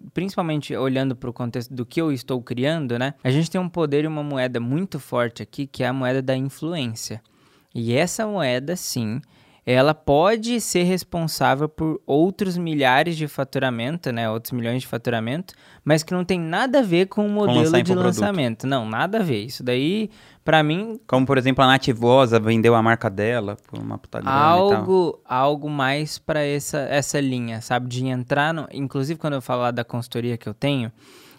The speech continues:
Speaker 1: e não só a consultoria, mas também aquela empresa que presta o serviço de produção de conteúdo.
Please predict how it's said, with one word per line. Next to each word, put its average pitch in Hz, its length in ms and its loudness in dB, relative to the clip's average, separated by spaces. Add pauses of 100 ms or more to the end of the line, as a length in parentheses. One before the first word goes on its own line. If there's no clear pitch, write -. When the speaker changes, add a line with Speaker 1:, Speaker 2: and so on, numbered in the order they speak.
Speaker 1:
e 131 80 0
não 160 160 2
só 180 100 0
a 165 60 -2
consultoria, 151 400 -2
mas 123 160 -2
também 127 240 -2
aquela 135 240 -2
empresa 120 340 -2
que - 100 -12
presta 120 360 -4
o - 20 -10
serviço 113 280 -4
de - 60 -14
produção 113 380 -6
de 110 100 -8
conteúdo. 123 460 -4